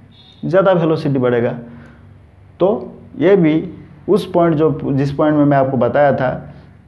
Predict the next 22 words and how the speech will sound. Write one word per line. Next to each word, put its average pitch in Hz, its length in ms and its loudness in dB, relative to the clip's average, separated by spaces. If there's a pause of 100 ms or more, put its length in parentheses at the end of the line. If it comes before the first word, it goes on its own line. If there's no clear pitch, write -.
(800)
कि 127 280 2
सुपर 143 400 0
हीटर 156 220 2
जोन 139 200 2
में 143 120 4
more 135 240 4
heat 147 180 -2
transfer 131 400 0
होगा, 120 400 0 (420)
ज-, 117 360 -6
कि, 180 180 0
क्योंकि 160 580 -4 (540)
यदि 147 460 4
flue 131 220 0
gas 127 280 2
का, 185 220 -2 (640)
अ, - 100 -8
velocity 123 540 0
increase 117 460 -2
होगा 117 220 -2
तो। - 280 -8 (300)
ओके, - 180 -4